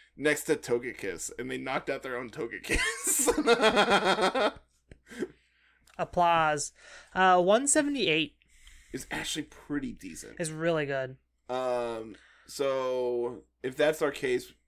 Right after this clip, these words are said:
Speaker 1: our special attack is maxed one eighty-two, so we get to two seventy-three with specs.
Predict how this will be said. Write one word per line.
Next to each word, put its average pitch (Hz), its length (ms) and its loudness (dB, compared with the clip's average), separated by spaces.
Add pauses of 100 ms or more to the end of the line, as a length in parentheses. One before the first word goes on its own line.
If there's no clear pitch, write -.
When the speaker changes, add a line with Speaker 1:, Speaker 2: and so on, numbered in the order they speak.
Speaker 1:
our 117 260 -4
special 127 320 -8
attack 110 420 -6
is 110 760 -6
maxed 113 460 -12 (720)
one 123 180 -10
eighty-two, 120 560 -8
so 113 140 -14
we 117 100 -10
get 120 200 -10
to 107 360 -10 (600)
two 147 420 0
seventy-three 123 1300 -8 (180)
with 120 220 -10
specs. - 720 -12